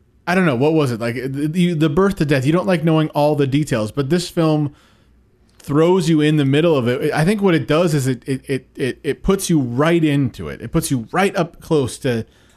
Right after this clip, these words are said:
Ali, and you see him and all his people, and it throws you right into it. And it doesn't, like, sugarcoat things. It doesn't, it doesn't make sure the audience knows all the details. And so you kinda have to have your ear out and listen carefully and, and pay attention.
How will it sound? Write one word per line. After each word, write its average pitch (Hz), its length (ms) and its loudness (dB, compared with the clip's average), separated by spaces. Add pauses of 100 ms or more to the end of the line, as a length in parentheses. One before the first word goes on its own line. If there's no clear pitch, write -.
Ali, 135 520 0
and 117 160 -2
you 120 120 -2
see 175 360 2
him 160 220 4
and 123 100 0
all 160 220 2
his 156 140 0
people, 151 340 0
and 123 100 0
it 117 100 -2
throws 143 240 0
you 123 80 -2
right 165 240 0
into 147 300 0
it. 139 160 -2 (320)
And 139 420 -2 (280)
it 147 120 -2
doesn't, 190 460 -2
like, 165 220 -2
sugarcoat 165 600 -2
things. 156 220 0
It 120 80 -2
doesn't, 160 400 -2 (120)
it 151 100 -2
doesn't 160 340 0 (380)
make 151 160 0
sure 160 160 0
the 147 120 2
audience 151 420 0
knows 147 300 2
all 147 140 0
the 160 100 0
details. 143 720 -2 (480)
And 143 100 -2
so 147 80 0
you 143 120 2
kinda 156 220 2
have 165 140 0
to 175 80 0
have 170 200 2
your 170 140 0
ear 160 240 4
out 151 220 2
and 143 140 0
listen 165 320 2
carefully 147 600 0
and, 135 240 0
and 135 180 -4
pay 143 160 0
attention. 143 640 -2